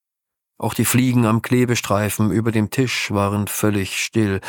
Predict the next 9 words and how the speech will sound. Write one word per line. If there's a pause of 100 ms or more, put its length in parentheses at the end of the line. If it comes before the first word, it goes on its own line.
(280)
Keine
zappelte
mehr,
keine
ließ
mehr
die
Flügel
summen,